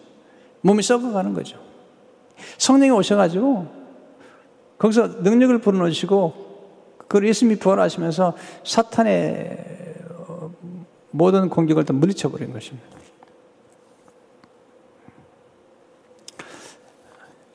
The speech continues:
이게 기독교입니다. 기생 나-,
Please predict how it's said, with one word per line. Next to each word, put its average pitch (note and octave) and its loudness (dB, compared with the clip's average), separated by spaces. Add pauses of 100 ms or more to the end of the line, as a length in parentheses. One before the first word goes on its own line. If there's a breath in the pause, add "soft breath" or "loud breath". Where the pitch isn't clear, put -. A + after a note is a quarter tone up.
(340 loud breath)
이게 A#3+ 0
기독교입니다. F#3+ -4 (720)
기생 F3 -2
나-, B2+ -2